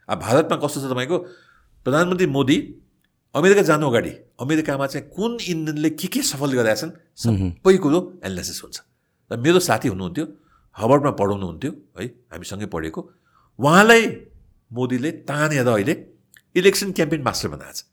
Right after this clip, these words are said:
Speaker 1: ऊ चाहिँ एकदम क्याम्पेन, ए, जान्ने मान्छे के, है, मास्टर बनाएको छ अहिले। हेर्नुहोस् त, त्यहाँ उसले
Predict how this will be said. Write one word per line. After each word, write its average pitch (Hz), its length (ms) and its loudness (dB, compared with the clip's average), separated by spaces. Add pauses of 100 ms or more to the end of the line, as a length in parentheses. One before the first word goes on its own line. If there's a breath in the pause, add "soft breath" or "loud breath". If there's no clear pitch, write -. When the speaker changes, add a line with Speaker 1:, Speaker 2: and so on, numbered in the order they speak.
(140)
Speaker 1:
ऊ 139 60 -2
चाहिँ 143 180 -4
एकदम 185 200 -4 (1300 loud breath)
क्याम्पेन, 104 480 -6
ए, 80 300 -12
जान्ने 95 280 -6
मान्छे 80 240 -10
के, - 300 -14
है, - 180 -14 (220)
मास्टर 120 240 -4
बनाएको 78 240 -10
छ - 80 -16
अहिले। 67 140 -14
हेर्नुहोस् - 300 -18
त, - 40 -20 (680)
त्यहाँ 165 180 0
उसले 156 300 0